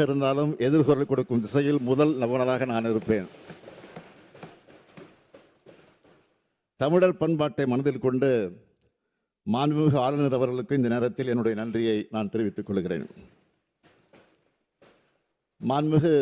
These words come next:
பேரவைத் தலைவர் அவர்களே, கடந்த ஐந்து ஆண்டுகளில் பேரவைத் தலைவராக பணியாற்றும் நீங்கள் அமைதியாகவும்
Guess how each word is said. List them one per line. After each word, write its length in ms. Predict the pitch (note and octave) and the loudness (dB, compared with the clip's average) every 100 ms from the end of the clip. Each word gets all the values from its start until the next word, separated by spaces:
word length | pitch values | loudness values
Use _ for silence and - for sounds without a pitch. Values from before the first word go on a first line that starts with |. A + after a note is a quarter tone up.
| - | 2
பேரவைத் 400 | C#3 D#3 D3 C#3+ | 0 0 0 -2
தலைவர் 280 | B2+ C3+ C3 | -2 -2 -2
அவர்களே, 320 | A#2+ G#2+ A2+ B2+ C3+ _ _ _ _ _ _ _ _ _ _ _ - | -2 -2 0 0 -4 _ _ _ _ _ _ _ _ _ _ _ -4
கடந்த 260 | C3+ D3 | -2 0
ஐந்து 260 | B2+ D#3 D#3+ | 0 2 2
ஆண்டுகளில் 520 | D3+ D#3+ C#3+ D3 A#2 G2+ A2+ _ _ _ _ _ _ _ _ _ - | 0 -2 -2 -4 -6 -10 -14 _ _ _ _ _ _ _ _ _ 0
பேரவைத் 380 | C#3+ E3+ E3+ - | 2 4 4 2
தலைவராக 440 | D3 D3 C#3 C3+ | 2 2 2 0
பணியாற்றும் 580 | C#3 C3 C3+ C3+ C3 B2 | -2 -2 0 -2 -4 -4
நீங்கள் 360 | B2 C3 B2 G#2+ D2 - _ _ _ _ _ _ _ _ _ | -4 -2 -4 -4 -10 -16 _ _ _ _ _ _ _ _ _
அமைதியாகவும் 840 | A2 C#3+ C#3+ C#3 A#2 A#2+ A2 B2 | -2 0 2 2 2 0 -4 -4